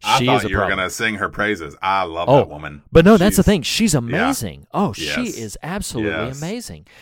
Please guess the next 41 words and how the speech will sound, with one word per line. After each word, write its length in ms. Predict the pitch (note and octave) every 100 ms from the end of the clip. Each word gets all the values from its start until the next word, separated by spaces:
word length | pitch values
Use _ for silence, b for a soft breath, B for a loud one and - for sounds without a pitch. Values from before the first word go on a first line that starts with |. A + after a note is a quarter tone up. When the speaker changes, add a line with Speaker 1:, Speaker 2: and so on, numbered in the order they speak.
| B
Speaker 2:
And 120 | B2+
that's 180 | D#3+ F3+
the 60 | D#3+
thing. 200 | F3 C3+
Like, 280 | A2 G2+
yeah, 160 | C3 A#2
I 60 | G2+
didn't 220 | C3+ B2
emphasize 420 | B2 B2 A2 G2
it 80 | F2+
enough, 380 | F2+ A2+ A#2 -
but 240 | G2+ F2+ b b b
just 240 | - A2 -
the, 180 | G2 F#2
yeah, 200 | G2 A2
I 60 | E2+
mean, 140 | F2+
she 420 | - - C#3 D3
brings, 960 | A#2+ G2+ G2+ A2+ A2+ G2+ F#2 F2+ - - _
uh, 380 | - F2+ D#2+ D#2 -
just 280 | G2+ A#2+ C3+
a 160 | G2+ F#2
<laughs> 60 | _
truly 400 | - D#3 E3 C#3
special 380 | - A#2 G#2+ F#2+
quality 460 | - F#2+ F2+ E2+
to 180 | E2 -
everything 320 | G#2 G#2 G#2 F#2+
that 80 | D#2+
she 100 | F2
does. 380 | E2 E2+ G2+ - B B
But 100 | G#2+
because 380 | G2 - D3 C#3+
of 80 | A2+
the 80 |
type 240 | - C3 B2
of 100 | G2+
roles 280 | A2 G#2+ -
that 100 | F#2+
she 160 | -
does, 560 | E2+ G2+ F#2+ F2 F2